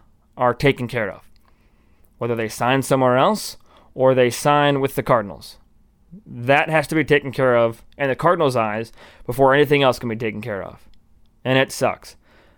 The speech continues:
because they've already missed out on a free agent in Cam. They've missed out on trading for may-, maybe a Blake Snell or Yu Darvish. They've just, there, there's a lot of frustration right now. The frustration in,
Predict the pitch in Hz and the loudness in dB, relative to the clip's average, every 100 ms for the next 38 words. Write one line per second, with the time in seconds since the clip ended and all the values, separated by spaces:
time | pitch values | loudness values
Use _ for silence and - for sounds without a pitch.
0 | _ 110 117 120 123 139 147 139 - 147 | _ -8 -6 0 4 4 4 2 4 4
1 | 143 135 135 127 147 147 135 131 123 131 | 6 4 2 -2 2 4 4 0 -2 -2
2 | 120 117 139 135 139 131 123 139 135 135 | -2 0 0 2 2 2 2 2 2 2
3 | 120 135 131 127 131 - 139 147 143 139 | -2 0 2 2 -2 -2 0 2 4 4
4 | 131 143 139 - 139 135 131 131 120 110 | 4 2 0 -2 -2 0 0 0 -2 -4
5 | 135 127 117 143 143 - - _ _ _ | -4 -4 0 0 0 -6 -20 _ _ _
6 | _ _ _ _ _ - 147 156 156 147 | _ _ _ _ _ 0 2 4 4 4
7 | 165 156 151 131 139 127 120 104 92 95 | 2 2 -2 0 0 0 -2 -8 -10 -14
8 | 87 _ _ _ _ - _ _ _ _ | -16 _ _ _ _ -20 _ _ _ _
9 | _ 131 147 135 160 160 139 139 139 131 | _ -4 -2 0 2 2 0 -2 0 0
10 | 127 | 0